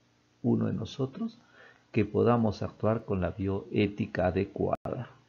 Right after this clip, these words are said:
Teniendo noción de lo que implica la bioética,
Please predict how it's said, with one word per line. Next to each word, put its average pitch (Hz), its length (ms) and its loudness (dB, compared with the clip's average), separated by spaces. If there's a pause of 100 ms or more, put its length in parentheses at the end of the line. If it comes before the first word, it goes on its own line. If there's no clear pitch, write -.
(1500)
Teniendo 165 460 4
noción 117 760 4 (140)
de 101 100 2
lo 87 140 4
que - 140 -14
implica 98 580 2
la 87 120 2
bioética, 90 960 0